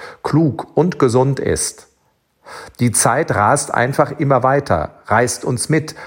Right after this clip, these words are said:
treibt uns mitunter auch an Stellen, an die wir eigentlich nicht gehören. Und wir bemerken es viel zu spät, wenn wir die Zeit nicht bewusst anhalten.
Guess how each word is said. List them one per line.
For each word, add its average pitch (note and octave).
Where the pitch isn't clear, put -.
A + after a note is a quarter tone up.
treibt -
uns D3
mitunter D3
auch A#2
an G2
Stellen, B2+
an A2
die A2
wir G#2
eigentlich A2
nicht B2+
gehören. G#2+
Und A2
wir A2
bemerken G#2+
es -
viel D3+
zu D3+
spät, C3+
wenn G2+
wir G2+
die G2+
Zeit G2+
nicht -
bewusst -
anhalten. G2